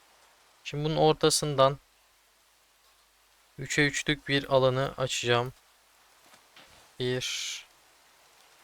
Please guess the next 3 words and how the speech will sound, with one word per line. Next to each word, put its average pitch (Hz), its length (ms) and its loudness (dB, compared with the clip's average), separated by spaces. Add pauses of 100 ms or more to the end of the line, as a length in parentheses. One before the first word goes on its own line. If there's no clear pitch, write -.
(4000)
iki, - 400 -6 (160)
üç. - 520 -6 (2500)
Yok, 113 140 -6